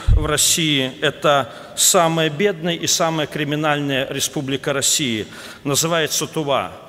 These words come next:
Знаете, там такие тяжелые судьбы, столько много убийств, различных преступлений, как послушаешь исповедания, такие тяжелые. Вот, полным-полно там идолов,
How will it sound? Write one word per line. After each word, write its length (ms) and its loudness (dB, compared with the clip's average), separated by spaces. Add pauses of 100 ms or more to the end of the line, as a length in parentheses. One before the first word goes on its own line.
(300)
Знаете, 260 0
там 180 -2
такие 260 -2
тяжелые 480 -2
судьбы, 480 0
столько 540 -2
много 400 0
убийств, 540 -2
различных 560 -4
преступлений, 680 -2
как 220 -6
послушаешь 600 -4
исповедания, 840 -2 (220)
такие 320 0
тяжелые. 680 0 (380)
Вот, 260 -4
полным-полно 680 0
там 260 -2
идолов, 540 -2